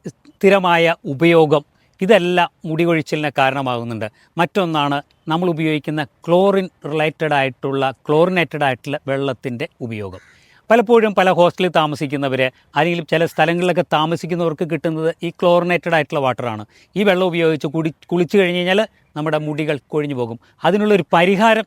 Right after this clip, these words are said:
എന്ന് പറയുന്നത്, നമ്മൾ രാവിലെ വെള്ളം പിടിച്ചു വയ്ക്കുക. തല കഴുകാനുള്ള വെള്ളം ഒരു ബക്കറ്റിൽ നമ്മൾ പിടിച്ചു വയ്ക്കുക. വൈകുന്നേരമായി കഴിയുമ്പോഴേക്കും അതിൻ്റെ മുകൾ ഭാഗത്തുള്ള വെള്ളം ഉപയോഗിച്ച് നമ്മുടെ തലകളെ കഴുകുക. അങ്ങനെ കഴി-, ചെയ്തു കഴിഞ്ഞാൽ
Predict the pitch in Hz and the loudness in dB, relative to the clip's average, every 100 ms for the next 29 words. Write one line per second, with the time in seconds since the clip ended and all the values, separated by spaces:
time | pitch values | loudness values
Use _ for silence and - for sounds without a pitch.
0 | - 165 143 139 139 135 135 135 - _ | -4 -2 0 0 0 -2 0 0 -2 _
1 | _ 165 202 214 170 170 170 180 170 170 | _ -2 0 2 4 6 6 6 2 0
2 | _ _ 139 160 170 175 147 - 170 170 | _ _ -2 0 0 -2 -2 -2 0 0
3 | 156 123 147 160 170 180 175 170 170 170 | -2 -2 -2 2 4 4 4 2 2 0
4 | 165 156 151 170 135 _ _ 170 175 151 | -2 0 2 2 0 _ _ -2 0 2
5 | 156 180 165 165 156 151 - 151 135 147 | 0 -2 -2 -2 -2 -4 -4 -4 -4 -4
6 | 120 123 120 _ _ 147 151 160 160 160 | -4 -6 -8 _ _ 0 0 2 2 4
7 | 160 151 160 156 156 156 160 156 _ _ | 0 2 -2 0 -2 -2 -2 -8 _ _
8 | - 175 180 165 180 214 208 196 190 185 | -4 -2 0 0 0 2 4 2 2 -2
9 | 175 147 143 180 220 170 147 139 127 - | -2 0 2 4 2 2 0 0 -2 -6
10 | 131 _ _ 139 147 139 - 139 147 156 | -10 _ _ -4 -2 -2 0 2 2 0
11 | 143 139 127 123 123 - _ _ 143 156 | -2 -2 -2 -2 -6 -10 _ _ -6 -2
12 | 160 165 - - 170 180 180 180 | 0 -2 -4 -2 0 0 0 0